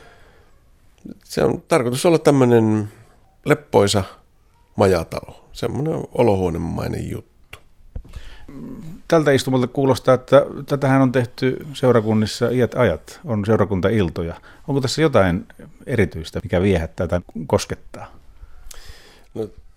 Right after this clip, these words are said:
Speaker 1: tästä ajattelisin sillä tavalla, että sen, mitä kirkkohistoria tunnen, niin se on semmoista aaltoliikettä. Ihmiset aina löytää eri toimintatapoja, jotka koetaan hyvin elävinä, ja sitten pikkuhiljaa ne niin kuin jämähtää, että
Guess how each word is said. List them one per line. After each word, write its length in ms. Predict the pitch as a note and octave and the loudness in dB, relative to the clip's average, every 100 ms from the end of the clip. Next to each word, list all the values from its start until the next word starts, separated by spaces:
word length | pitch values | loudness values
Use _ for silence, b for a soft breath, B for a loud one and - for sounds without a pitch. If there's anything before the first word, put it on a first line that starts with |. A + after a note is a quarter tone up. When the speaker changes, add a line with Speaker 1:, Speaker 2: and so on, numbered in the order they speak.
| - | -2
Speaker 1:
tästä 260 | D#3+ - | -2 2
ajattelisin 460 | C#3 A#2+ A#2+ A2 A2 | 2 2 0 -4 -2
sillä 220 | A#2+ A2+ | 0 0
tavalla, 240 | G#2+ G#2 | 0 0
että 120 | G2+ - | 0 0
sen, 360 | A2 G#2 G2+ - | 0 0 -4 -6
mitä 240 | G2 G2 - - | -4 -4 -4 -2
kirkkohistoria 640 | A#2+ - G2+ F#2+ G2 G#2+ | -2 -2 -6 -4 -2 0
tunnen, 400 | F#2 A#2 A2 F#2 | 2 2 2 0
niin 120 | F#2+ | -4
se 100 | F2+ | -4
on 100 | F#2 | -6
semmoista 260 | A2+ C#3+ - | -4 -4 -2
aaltoliikettä. 880 | A2+ G2+ G2 F2 - - - - G2+ B B - | 0 0 -2 -6 -10 -14 -16 -12 -12 B B -14
Ihmiset 240 | F#2+ E2+ - | -12 -8 -2
aina 180 | C3 C3+ | 2 2
löytää 380 | B2+ B2 A#2+ | 2 0 -2
eri 140 | A2 G#2+ | -2 -4
toimintatapoja, 880 | A2 A2 G#2 G2+ G#2 G#2 G2+ G2 - _ b b b b b b b | -2 -2 -4 -4 -4 0 0 0 -4 _ b b b b b b b
jotka 240 | - - F#2 | -8 -6 0
koetaan 360 | G2+ F#2 F#2+ | 2 4 2
hyvin 220 | G2 F#2+ | 0 0
elävinä, 400 | F#2+ F#2+ F#2 F#2 | 0 2 0 -2
ja 80 | F#2 | -4
sitten 260 | F#2 F2+ G2 | -6 -10 -8
pikkuhiljaa 520 | A2 - A2 G#2+ G#2+ | -8 -4 -2 0 2
ne 100 | G#2+ | 0
niin 120 | G#2 | -2
kuin 140 | G2+ G2 | -4 -4
jämähtää, 640 | F#2+ F2+ F2 - E2 D#2+ | -2 -4 -8 -12 -12 -10
että 340 | E2 - F2 | -10 -8 -10